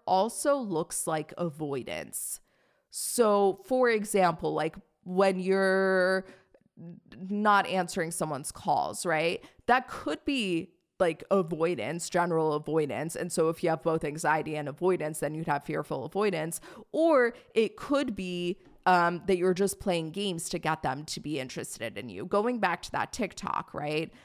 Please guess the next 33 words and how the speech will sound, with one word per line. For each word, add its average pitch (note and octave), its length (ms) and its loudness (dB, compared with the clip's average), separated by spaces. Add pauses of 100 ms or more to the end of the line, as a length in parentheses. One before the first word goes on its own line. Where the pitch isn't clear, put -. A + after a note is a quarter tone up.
(200)
Um, D#3 500 2 (140)
and G3+ 140 2
that A3+ 120 0
is, B3+ 200 0
I - 100 -4
did G3 260 -4
read D3+ 160 -6
the C#3+ 120 -6
right G#2 260 -8
one, - 260 -8
right? - 220 -6
Yes, - 280 -2
I - 100 -8
did. - 280 -10 (200)
Okay. G#3 320 0 (800)
So, A#3+ 160 2
like, G3+ 160 2
me G#3+ 160 -2
coming G3 400 -2
off F3+ 180 2
as F#3 100 0
super E3+ 440 0
independent, E3+ 800 -2
really D#3 220 -2
confident, D#3+ 640 -2
really D3+ 240 -6
cool E3 260 -2
and E3+ 160 0
chill E3+ 480 2 (180)
while F3 220 4
I'm F3 140 2
internally F3 640 -2
spiraling, F#3 720 -2